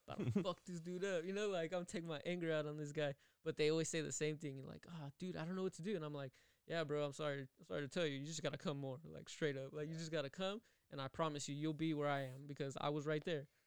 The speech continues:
Speaker 1: Like, and, and tha-, that's how it is. Like, you just gotta get your
Speaker 3: Uh,
Speaker 1: ass beat,
Speaker 3: keep
Speaker 1: you know,
Speaker 3: going.
Speaker 1: to learn.
Speaker 2: Do you
Speaker 1: Yeah.
Speaker 2: find that you mon-, you learn more through, like, the sparring or, like, through, like, more of the drills, if you guys do any drills?
Speaker 1: Um,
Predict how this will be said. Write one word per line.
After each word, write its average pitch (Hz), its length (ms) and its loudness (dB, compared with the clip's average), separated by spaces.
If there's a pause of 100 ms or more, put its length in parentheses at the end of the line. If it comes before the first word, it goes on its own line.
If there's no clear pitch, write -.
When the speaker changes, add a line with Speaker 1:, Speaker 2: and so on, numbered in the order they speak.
(140)
Speaker 1:
Like, 135 200 -4
and, 139 160 -6
and 143 140 -4
tha-, 151 140 -4
that's 160 180 0
how 156 160 0
it 165 80 0
is. 143 240 -2
Like, 131 140 -4
you 143 80 -4
just 143 160 -6
gotta 139 160 -2
get 139 140 0
your 143 120 2
Speaker 3:
Uh, 143 60 4
Speaker 1:
ass 139 120 0
beat, 160 320 -2
Speaker 3:
keep 107 180 2
Speaker 1:
you 92 40 -4
know, - 40 -4
Speaker 3:
going. 107 280 6
Speaker 1:
to 127 100 0
learn. 143 320 2 (280)
Speaker 2:
Do 101 60 0
you 98 120 4
Speaker 1:
Yeah. 139 60 -2
Speaker 2:
find 101 360 4 (220)
that 82 280 0 (260)
you 95 80 0
mon-, 95 260 6 (200)
you 92 100 0
learn 95 240 4
more 92 180 6
through, 95 220 2
like, 85 180 2
the - 80 -6
sparring 113 640 2 (140)
or, 85 100 -4
like, 85 220 -2
through, 90 140 0
like, 87 220 0
more 87 140 2
of 87 80 4
the 85 100 2
drills, 82 360 0
if 82 120 -6
you 92 80 0
guys 85 160 4
do 87 100 4
any 82 180 2
drills? 82 420 -2 (460)
Speaker 1:
Um, 143 720 -2